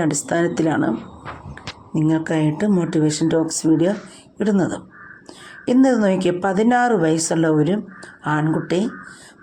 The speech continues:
പതിനാല് വയസ്സുള്ള ഒരു പെൺകുട്ടിയെ കൊല്ലണമെങ്കിൽ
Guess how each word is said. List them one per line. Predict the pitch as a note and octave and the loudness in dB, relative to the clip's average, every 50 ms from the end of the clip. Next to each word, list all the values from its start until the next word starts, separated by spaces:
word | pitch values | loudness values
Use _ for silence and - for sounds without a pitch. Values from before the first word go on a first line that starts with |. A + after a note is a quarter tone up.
| - | -6
പതിനാല് | E3+ E3 E3 F3+ F#3+ G3 G3+ G#3+ A3 G#3 G3 E3 | -4 -2 0 2 2 2 2 2 2 2 2 2
വയസ്സുള്ള | D#3 D3+ D3+ - D#3+ D#3 D#3+ D#3+ | 2 0 0 -2 0 0 0 0
ഒരു | D#3+ - | 0 0
പെൺകുട്ടിയെ | D#3+ D3+ D3+ D3+ D#3 D#3+ D#3 - F3 E3+ F3+ G3+ - - - - - - - - - - - - - | 0 2 2 2 2 2 0 0 0 0 0 0 -2 -4 -10 -16 -20 -20 -20 -20 -20 -20 -10 -6 -2
കൊല്ലണമെങ്കിൽ | E3 D#3 D#3+ E3 E3+ F3 F3+ F3+ D#3+ D#3 D#3 D3+ D#3 D#3+ - | 0 0 2 2 2 2 2 2 2 2 2 2 0 -2 -6